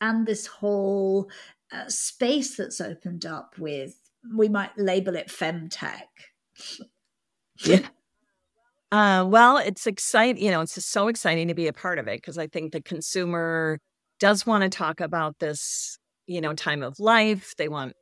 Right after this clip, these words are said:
Speaker 2: you know, more celebration around it. You know, a lot of women are like, "Why have we de-,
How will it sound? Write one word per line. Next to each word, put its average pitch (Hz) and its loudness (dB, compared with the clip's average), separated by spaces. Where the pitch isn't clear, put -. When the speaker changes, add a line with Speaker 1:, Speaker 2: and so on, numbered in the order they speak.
Speaker 2:
you 170 -16
know, 123 -12
more 170 0
celebration 170 0
around 170 0
it. 160 2
You 165 -6
know, 151 -4
a 151 -4
lot 160 0
of 165 -4
women 156 -2
are 151 -4
like, 151 -8
"Why 170 -4
have 285 -4
we 185 -4
de-, 165 -6